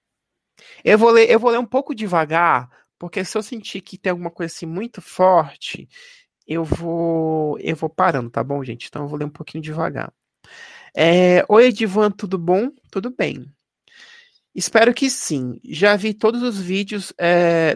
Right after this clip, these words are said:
do seu canal e finalmente tomei coragem de dizer o que já acontece-, o que já aconteceu comigo com experiências asiáticas. Bem, sou bissexual e tenho dezenove anos.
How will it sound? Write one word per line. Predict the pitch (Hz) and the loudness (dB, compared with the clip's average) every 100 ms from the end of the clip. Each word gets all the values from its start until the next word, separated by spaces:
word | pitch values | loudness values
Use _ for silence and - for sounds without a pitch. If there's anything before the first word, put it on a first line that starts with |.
| 156 | -4
do | |
seu | 160 - | -12 -8
canal | 156 196 185 156 156 202 240 _ _ _ | -6 -6 -4 -2 0 0 -4 _ _ _
e | 208 190 196 - _ _ | -6 -4 -4 -8 _ _
finalmente | - 254 285 240 202 220 - | -4 0 0 2 0 -2 -4
tomei | 233 208 | -2 -2
coragem | 208 196 196 180 | 2 2 2 -2
de | |
dizer | 185 175 | -2 0
o | 180 | 0
que | - 180 | -2 -2
já | 175 | -2
acontece-, | 180 170 175 - - _ _ _ | -2 -6 -6 -8 -18 _ _ _
o | - | -16
que | - 190 | -8 -2
já | 175 | 0
aconteceu | 180 185 175 175 170 | 0 -2 -6 -6 -6
comigo | - 160 160 175 | -8 -6 -6 -6
com | 175 | -8
experiências | - 165 165 165 170 170 - - - - - | -8 -8 -8 -6 -6 -6 -16 -20 -20 -18 -2
asiáticas. | 170 165 185 147 - - - - - _ - _ | -2 2 2 2 0 -6 -12 -12 -14 _ -20 _
Bem, | 139 175 160 147 135 - | 0 2 4 2 0 -10
sou | - - 175 | -8 -2 -2
bissexual | 165 202 208 208 - 156 135 165 - _ _ _ | -2 -6 -6 -8 -6 0 2 2 -4 _ _ _
e | 156 | -10
tenho | - 156 151 | -4 -4 -4
dezenove | 147 160 151 156 165 170 | -6 -4 0 0 0 -2
anos. | 127 117 - | -2 -6 -14